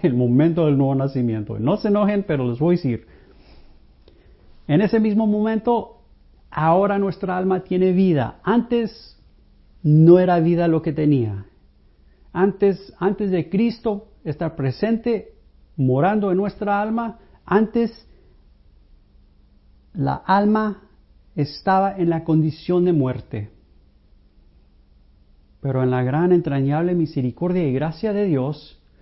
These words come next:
cuando Cristo apareció en nuestra alma, en ese mismo momento, ahora nuestra alma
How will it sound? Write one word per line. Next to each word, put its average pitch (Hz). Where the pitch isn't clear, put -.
cuando 135
Cristo 190
apareció 156
en 131
nuestra 180
alma, 143
en 131
ese 127
mismo 226
momento, 143
ahora 175
nuestra 165
alma 180